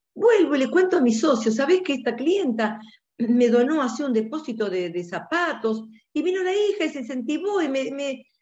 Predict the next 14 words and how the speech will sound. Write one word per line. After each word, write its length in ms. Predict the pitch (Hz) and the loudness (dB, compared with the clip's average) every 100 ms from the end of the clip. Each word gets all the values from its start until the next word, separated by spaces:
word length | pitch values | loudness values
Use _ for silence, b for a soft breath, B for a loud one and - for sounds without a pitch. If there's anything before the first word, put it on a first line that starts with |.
| - | -10
y 100 | 285 | -6
me 140 | 311 | -2
donó 280 | 311 330 427 | -2 -2 -2
también 380 | 339 294 330 311 | -2 -4 -6 -6
plata". 560 | 349 403 403 339 320 320 _ _ _ _ _ _ _ _ _ - 370 | -4 -2 -2 -4 -6 -8 _ _ _ _ _ _ _ _ _ -8 -2
Y 240 | 330 330 | 2 2
le 280 | 302 330 339 | 2 0 0
dijo 320 | 349 339 - | 0 0 -2
el 180 | 320 302 | -4 -4
socio, 440 | - 339 339 320 311 | -6 -8 -6 -6 -4
"Pero 120 | 330 | -4
esa 160 | 370 359 | -4 -6
señora 360 | 330 311 392 | -6 -6 -4
es 80 | 339 | -6